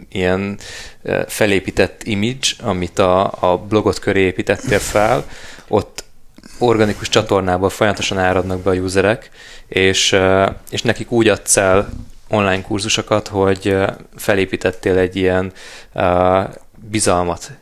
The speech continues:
irántuk. És, ö, a másik oldalon meg el tudsz adni fizikai képzéseket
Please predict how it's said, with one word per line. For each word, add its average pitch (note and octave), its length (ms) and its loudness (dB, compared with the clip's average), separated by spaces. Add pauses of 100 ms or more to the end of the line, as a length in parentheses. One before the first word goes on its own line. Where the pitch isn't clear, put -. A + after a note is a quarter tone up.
(200)
irántuk. F#2 560 -8 (960)
És, - 260 -2
ö, G#2 300 4
a - 80 -10
másik A#2+ 360 -2
oldalon A#2 320 4
meg A2+ 140 0
el G#2+ 120 4
tudsz - 220 -6
adni G2 340 0
fizikai G2 480 -2
képzéseket F#2 760 -2